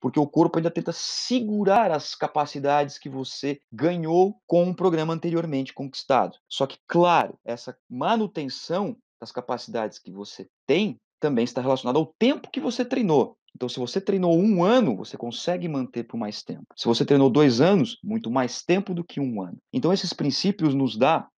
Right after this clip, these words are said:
essa premissa de que o treinamento, ele tem que ser específico. Então, respeitar e pôr em prática os princípios do treinamento aplicados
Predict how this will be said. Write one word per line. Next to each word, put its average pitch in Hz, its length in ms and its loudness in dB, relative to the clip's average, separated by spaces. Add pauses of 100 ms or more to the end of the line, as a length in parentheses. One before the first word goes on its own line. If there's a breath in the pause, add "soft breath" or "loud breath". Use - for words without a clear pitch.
(100)
essa 127 220 -2
premissa 135 460 -2
de 120 120 -8
que - 140 -12
o 104 60 -10
treinamento, 180 840 0
ele 139 160 0
tem 143 160 -4
que 131 80 -10
ser 139 120 -4
específico. - 600 -10
Então, 127 220 -2 (140 soft breath)
respeitar 151 880 2
e 113 40 -2
pôr 185 280 -2
em 170 80 -10
prática 123 500 -4
os 127 160 -8
princípios 156 680 -6
do 139 140 -4
treinamento 123 640 -4
aplicados 123 840 -4